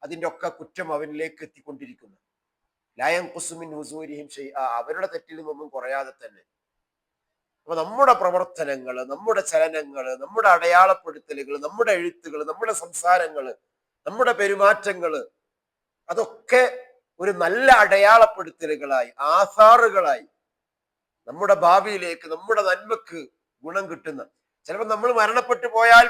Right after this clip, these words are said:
പോലും നാം തുടങ്ങി വെച്ച ഒരു നന്മക്ക്, ഇപ്പൊ അൽഹംദുലില്ലാ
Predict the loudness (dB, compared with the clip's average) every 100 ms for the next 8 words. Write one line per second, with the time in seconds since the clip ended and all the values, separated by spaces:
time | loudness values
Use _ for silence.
0 | 2 2 2 0 -8 _ _ _ _ _
1 | -2 4 4 4 -4 -16 _ _ -4 -2
2 | -2 -2 -4 -2 -4 -4 -2 -4 -4 -12
3 | -12 -20 _ _ _ _ _ _ _ _
4 | _ _ _ _ _ _ -10 -8 -8 -8
5 | -4 -2 -2